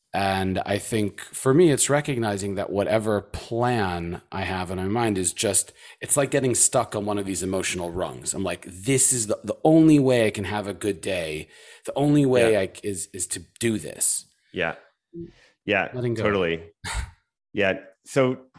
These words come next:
Speaker 2: the other realization that I, that I had as I was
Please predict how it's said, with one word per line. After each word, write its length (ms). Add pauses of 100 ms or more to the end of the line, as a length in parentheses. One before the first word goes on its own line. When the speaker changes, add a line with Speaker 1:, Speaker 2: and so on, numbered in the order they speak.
(680)
Speaker 2:
the 140
other 520
realization 460
that 100
I, 120
that 180
I 80
had 260
as 140
I 60
was 280